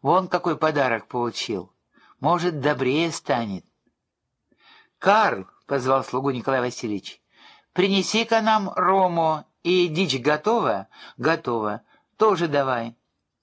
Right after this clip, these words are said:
Бусе поднял рюмку со словами: "За ваше удачное путешествие.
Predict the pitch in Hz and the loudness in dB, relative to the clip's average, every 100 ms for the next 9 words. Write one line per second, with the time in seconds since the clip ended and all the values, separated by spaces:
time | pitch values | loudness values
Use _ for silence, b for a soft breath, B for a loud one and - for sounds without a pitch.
0 | _ _ _ _ - 202 220 269 247 214 | _ _ _ _ -4 -2 0 2 2 -2
1 | - _ _ _ _ _ _ _ _ - | -8 _ _ _ _ _ _ _ _ 0
2 | 196 190 180 147 160 156 147 151 135 151 | 2 2 0 0 -2 -2 -4 -4 -2 0
3 | 135 107 95 85 - _ _ _ _ b | 0 -2 -4 -10 -20 _ _ _ _ b
4 | b b b b - 120 156 180 247 - | b b b b -6 0 4 4 2 2
5 | 214 196 156 160 165 - 156 - 151 139 | 0 0 2 0 0 -4 -6 -4 -2 -2
6 | - 104 - - 107 98 | -2 -4 -6 -4 -4 -4